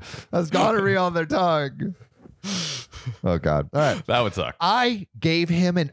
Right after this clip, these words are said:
Speaker 1: ultimatum. Either an open marriage or divorce. I caught my husband of twelve years cheating on me. I do know the girl because she is a part-time cashier at the local grocery store.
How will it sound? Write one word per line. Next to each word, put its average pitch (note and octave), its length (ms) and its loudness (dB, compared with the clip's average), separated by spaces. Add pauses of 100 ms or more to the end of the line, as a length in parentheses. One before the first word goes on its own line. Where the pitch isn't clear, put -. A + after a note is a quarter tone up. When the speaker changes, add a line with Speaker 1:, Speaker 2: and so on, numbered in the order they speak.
Speaker 1:
ultimatum. A#2 760 2 (1500)
Either G3 320 2
an F3+ 140 -4
open G#3+ 380 0
marriage G3+ 520 0 (260)
or C3+ 160 2
divorce. G#2 600 0 (960)
I D#3 100 0
caught G3+ 280 0
my F3+ 140 2
husband D#3+ 400 2
of C3 100 -2
twelve C#3+ 440 0
years A#2 340 2
cheating A2 380 2
on F2 160 2
me. E2+ 260 2 (260)
I C3+ 120 2
do D#3 180 0
know B3 140 4
the A#3 120 0
girl D3+ 300 2
because D3 300 0
she C#3+ 160 0
is C3 220 0
a A#2+ 100 4
part-time D3 720 0
cashier B2+ 640 2
at B2 180 0
the A2+ 120 2
local C#3+ 380 2
grocery A2 680 -2
store. - 520 -2